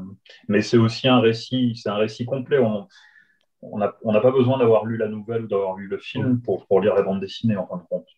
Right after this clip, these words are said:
Speaker 1: Euh, puisqu'en fin de compte, la, dans la, dans la manière, en fait, dont le récit démarre, il y a aussi le témoignage de, de Rens-, de Sander Hansford,
Speaker 2: Oui.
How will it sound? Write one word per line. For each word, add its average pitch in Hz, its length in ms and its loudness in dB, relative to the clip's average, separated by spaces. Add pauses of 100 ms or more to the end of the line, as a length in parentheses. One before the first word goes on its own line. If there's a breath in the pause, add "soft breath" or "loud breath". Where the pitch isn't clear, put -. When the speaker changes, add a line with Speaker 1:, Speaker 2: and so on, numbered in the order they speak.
(140)
Speaker 1:
Euh, 50 260 -10
puisqu'en 95 320 -6
fin 104 140 0
de 101 40 -2
compte, 110 160 4
la, 104 140 6
dans 110 300 2
la, 120 60 4
dans 120 180 2
la 123 80 6
manière, 127 340 2
en 120 100 2
fait, 131 140 -4
dont 110 160 -4
le 107 60 -2
récit - 320 -8
démarre, 117 540 -2
il 104 40 -4
y 98 40 4
a 98 60 4
aussi - 360 -8
le 98 360 -4
témoignage 101 560 -2
de, 92 240 -6
de 101 100 -6
Rens-, 104 440 -6
de 98 280 -8
Sander 104 420 4
Hansford, 107 580 0 (220 loud breath)
Speaker 2:
Oui. 110 160 -6